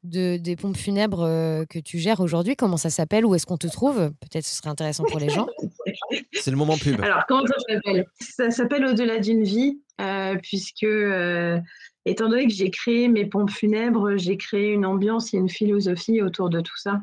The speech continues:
Speaker 3: Donc, le titre, euh, en découle, hein, Au-delà d'une vie. Et, euh, <clears throat> on se situe à Saint-Malo et à Cancale. En fait, on a deux agences.
Speaker 2: D'accord.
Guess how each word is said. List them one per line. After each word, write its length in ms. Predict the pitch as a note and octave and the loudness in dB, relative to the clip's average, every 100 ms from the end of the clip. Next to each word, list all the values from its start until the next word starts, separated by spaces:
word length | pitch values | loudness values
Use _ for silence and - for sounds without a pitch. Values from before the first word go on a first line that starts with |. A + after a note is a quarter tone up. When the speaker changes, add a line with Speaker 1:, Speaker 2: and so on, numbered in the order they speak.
| - | -2
Speaker 3:
Donc, 220 | F#3 E3+ | -2 0
le 100 | F#3 | -2
titre, 420 | F3+ B3 A#3+ - G3+ | -2 0 -2 -2 -2
euh, 280 | F#3 F3+ | 0 0
en 120 | F3+ F3+ | 0 2
découle, 460 | F#3 G3 C4 B3 | 0 0 2 4
hein, 100 | G#3 | 4
Au-delà 400 | A3 F#3+ G3 E3 | 2 2 2 0
d'une 220 | D#3+ E3+ | 0 2
vie. 240 | E3 A3 A#3+ - - - - _ _ G3 | 2 2 -2 -6 -20 -20 -20 _ _ -2
Et, 220 | G#3 F#3+ | -2 0
euh, 300 | F#3 F#3 E3+ - | 0 0 -2 -2
<clears throat> 320 | A#3+ A3+ G#3 | 0 0 0
on 100 | G3 | 0
se 160 | F3 | 0
situe 480 | A3+ G#3+ G3+ - A#3+ | -2 -2 -2 0 2
à 260 | G3+ F#3 F#3 | 2 -2 -2
Saint-Malo 600 | - G3+ G3 G3 A3+ A#3+ | -2 0 2 2 2 2
et 120 | A3 | 2
à 80 | F3 | -2
Cancale. 380 | E3+ E3+ G3+ G#3+ | -2 -2 0 -2
En 80 | F3 | -2
fait, 220 | G3+ G3+ | -2 0
on 80 | F#3+ | 0
a 100 | F3+ | 2
deux 240 | G3 G#3 | 2 2
agences. 540 | F3+ F3+ G#3+ A#3 - - | 0 0 0 -2 -8 -8
Speaker 2:
D'accord. 280 | A2 A#2+ | -6 -4